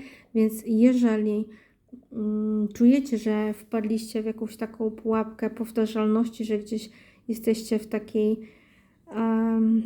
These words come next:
w takiej pętli, e, i, i powtarzacie sami siebie i już nie wiecie, co robić, i gdzieś utknęliście w martwym punkcie, to nie bójcie się prosić o pomoc,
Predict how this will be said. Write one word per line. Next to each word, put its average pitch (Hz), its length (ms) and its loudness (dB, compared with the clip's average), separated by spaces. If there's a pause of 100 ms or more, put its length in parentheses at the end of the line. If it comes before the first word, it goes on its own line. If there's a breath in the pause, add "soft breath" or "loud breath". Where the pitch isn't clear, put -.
(120)
w - 60 -20
takiej 233 260 0
pętli, 240 680 2 (240)
e, 220 320 -6 (120)
i, 220 340 0
i 220 40 -4
powtarzacie 240 580 0
sami 226 340 2
siebie 220 580 0 (100)
i 220 80 -2
już 220 240 -2
nie 220 100 4
wiecie, 240 240 2
co 226 180 -2
robić, 214 440 0
i 220 60 -4
gdzieś 220 220 -6
utknęliście 226 600 0
w - 20 2
martwym 220 380 -2
punkcie, 233 400 0
to 254 100 0
nie 220 180 4
bójcie 240 320 0
się 226 140 -8
prosić 226 400 -6
o - 40 -8
pomoc, 247 440 0